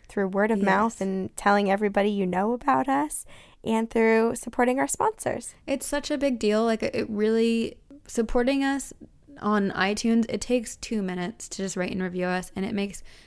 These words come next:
Speaker 2: a world of difference. It helps us get more notoriety. It helps us get more listeners, which makes us then do more live shows.
Speaker 1: Yes. Yeah, so if anyone, I mean, no one really knows exactly how the algorithm works with
Speaker 2: No.
Speaker 1: iTunes, but basically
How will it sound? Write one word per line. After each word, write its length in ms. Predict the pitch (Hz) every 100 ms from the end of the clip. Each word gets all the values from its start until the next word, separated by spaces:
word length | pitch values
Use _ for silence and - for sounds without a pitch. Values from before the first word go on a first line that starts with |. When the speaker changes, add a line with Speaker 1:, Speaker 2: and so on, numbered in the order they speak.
| - -
Speaker 2:
a 100 | 190
world 320 | 196 233 240
of 120 | 202
difference. 600 | 185 - 185 185 196 - - - - -
It 80 | 180
helps 320 | 208 214 -
us 400 | - 202 220 -
get 240 | - 202 -
more 220 | 196 190
notoriety. 640 | 185 175 185 277 294 285 262
It 60 |
helps 240 | 190 175 -
us 100 | -
get 220 | - -
more 260 | 180 170
listeners, 520 | 170 277 277 247 240 214
which 200 | 180 180
makes 280 | 165 -
us 140 | 175 165
then 340 | 180 170 165
do 160 | 160 175
more 200 | 165 160
live 260 | 170 - -
shows. 520 | 311 285 262 254 240 - -
Speaker 1:
Yes. 560 | 220 196 196 - - - - - -
Yeah, 160 | 247
so 200 | 226 247
if 100 | 233
anyone, 380 | 247 285 302 294
I 80 | 233
mean, 380 | 240 226 208 214
no 180 | 226 254
one 340 | 311 220 202 - -
really 320 | 214 269 220
knows 260 | 202 190 196
exactly 500 | 190 196 208 - 202
how 120 | 190
the 160 | - -
algorithm 540 | 208 214 196 190 185
works 340 | 180 190 - -
with 80 | -
Speaker 2:
No. 60 |
Speaker 1:
iTunes, 420 | 196 185 185 196
but 160 | 202 202
basically 560 | 214 226 220 208 190